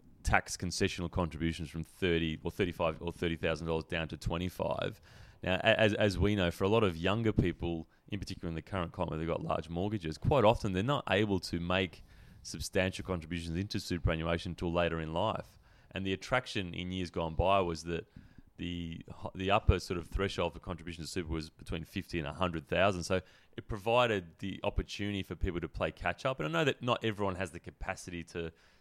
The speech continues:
contribute that substantial level into superannuation, but I think that the planning around retirement has to be a longer term one. Um,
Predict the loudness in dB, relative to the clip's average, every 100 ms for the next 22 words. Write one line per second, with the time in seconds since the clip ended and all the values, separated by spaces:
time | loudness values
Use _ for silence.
0 | -16 -12 -8 -8 -6 -6 -2 -4 -4 -14
1 | -10 -6 -6 -6 -6 -6 -4 -6 -8 -8
2 | -8 -6 -6 -2 -4 -4 -8 -6 -6 -8
3 | _ _ _ _ -8 -6 -4 -4 -4 -8
4 | -8 -18 -8 -6 -2 -2 0 0 -2 -2
5 | -2 -4 -6 -4 -2 -4 -8 -10 -10 -10
6 | -8 -6 -6 -6 -6 -8 -6 -6 -6 -8
7 | -10 -14 -20 _ _ _ -10 -6 -4 -6
8 | -8 -12